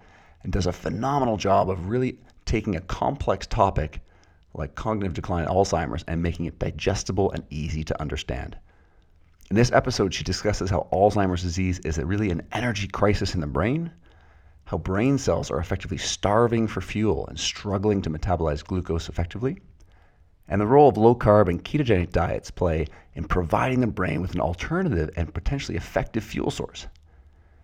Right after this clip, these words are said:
She also takes a deep dive into the physiology of Alzheimer's disease,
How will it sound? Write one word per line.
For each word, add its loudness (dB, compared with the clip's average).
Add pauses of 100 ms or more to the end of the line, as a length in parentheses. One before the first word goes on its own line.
(300)
She 0
also 4
takes 4
a 0
deep 2
dive 6
into -2
the -2
physiology 6
of 4
Alzheimer's 4
disease, -2